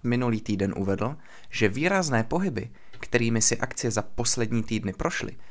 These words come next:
by mohly být nyní u konce. "Myslím, že většina krátkodobé volatility u akcí je za námi," řekl Snyder. Top šest akcí, obsahující Apple,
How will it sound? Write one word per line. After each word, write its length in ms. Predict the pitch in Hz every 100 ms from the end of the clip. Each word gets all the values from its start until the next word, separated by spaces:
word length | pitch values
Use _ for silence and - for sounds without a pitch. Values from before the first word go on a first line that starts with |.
| - -
by 180 | 123 165
mohly 360 | 139 120 120
být 300 | 123 147 -
nyní 300 | 104 101 110
u 60 | 135
konce. 460 | - 117 - - - - - - - - -
"Myslím, 600 | 104 - 101 98 135 175 - - -
že 180 | 113
většina 420 | 120 175 - 185 -
krátkodobé 720 | - 139 - - 180 151 127
volatility 580 | 135 143 120 107 -
u 60 | -
akcí 520 | 185 190 - 92 95 - - -
je 140 | 127
za 140 | 123
námi," 420 | 127 104 98 - - - - - 98
řekl 280 | 110 -
Snyder. 520 | 104 - 98 92 90 - - - - - - -
Top 220 | 160 156
šest 280 | - 185 -
akcí, 500 | 180 - - 101 113 - - - - -
obsahující 760 | 123 120 - 127 120 110 - -
Apple, 320 | 143 - 139